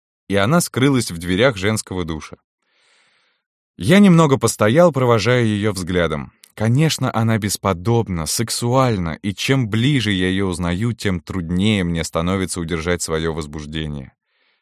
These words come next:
Я давно помылся в душе и ждал ее. Мои ожидания длились очень долго, но вот она показалась из женской раздевалки. Мокрые волосы были собраны кверху и закреплены заколкой. На плече она несла небольшую сумку с вещами.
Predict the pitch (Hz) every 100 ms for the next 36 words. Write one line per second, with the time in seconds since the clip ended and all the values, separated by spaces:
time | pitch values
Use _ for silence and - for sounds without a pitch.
0 | - 98 139 151 185 165 139 147 135 110
1 | 87 147 - 143 107 90 101 110 98 92
2 | 85 - _ _ _ _ - 104 180 196
3 | 123 127 139 143 127 110 127 117 - 113
4 | 110 107 104 143 120 80 71 _ _ _
5 | - 87 98 156 - 85 85 101 143 107
6 | 95 85 90 110 107 - 98 82 82 90
7 | 92 - 87 82 80 80 73 69 - -
8 | _ _ _ _ 87 131 160 120 107 98
9 | 135 110 - 92 92 92 113 101 98 82
10 | 78 107 156 - 139 - 107 92 - 92
11 | 87 90 117 107 - 95 82 - 67 -
12 | _ _ 90 101 120 127 - 185 123 110
13 | - 127 120 101 95 - 95 - 120 110
14 | 104 101 - - 76 67